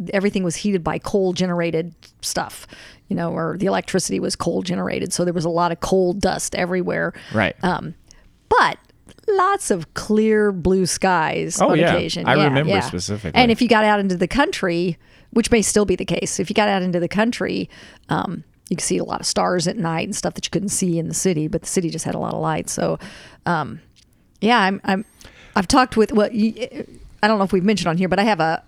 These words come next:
Speaker 1: a foreign exchange student who lives with me from Beijing, China, and her, her folks have, um, invited me to come to China and visit after, you know, after this is all over. And one, the only problem that I have with it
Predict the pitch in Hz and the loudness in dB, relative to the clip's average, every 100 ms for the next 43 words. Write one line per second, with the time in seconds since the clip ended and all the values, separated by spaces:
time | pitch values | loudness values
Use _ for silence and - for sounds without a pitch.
0 | - 170 - - - 208 180 - 190 180 | -8 -4 -2 -4 -2 -2 -2 -2 -2 -2
1 | - 160 170 165 170 170 175 170 165 165 | -2 -2 0 0 0 -2 -2 -2 -2 0
2 | 175 160 170 165 175 165 165 165 190 190 | 0 0 -2 -2 -2 -2 -2 -2 0 0
3 | 180 - - - - 202 - 220 226 - | -2 -4 -20 -20 -4 -2 2 2 2 0
4 | 180 147 - - 180 185 175 - _ _ | -2 -4 -10 -4 -2 -2 -8 -12 _ _
5 | - - 208 190 220 208 165 175 165 175 | -12 0 2 2 2 2 0 -2 0 0
6 | 170 175 - - 165 170 - _ - - | 0 -2 -6 -4 -2 -2 -8 _ -12 -4
7 | 170 160 156 143 - - - 160 208 202 | -2 -2 -2 -4 -6 -8 -6 0 0 2
8 | 165 165 165 170 165 160 - 147 147 147 | -2 -2 -2 -2 -2 -4 -8 -8 -6 -10
9 | - - - _ _ - - 196 160 156 | -16 -20 -20 _ _ -10 -8 -4 -4 -2
10 | 151 160 160 175 160 160 - - - - | 0 0 2 0 0 -4 -6 -16 -20 -20
11 | - - - 190 175 175 - _ _ _ | -20 -10 -2 0 0 -4 -8 _ _ _
12 | _ _ _ _ - 214 208 208 208 202 | _ _ _ _ 0 2 2 4 4 4
13 | 202 - 208 196 202 190 190 196 233 185 | 2 2 2 4 4 4 4 4 2 0
14 | 170 185 | -2 -6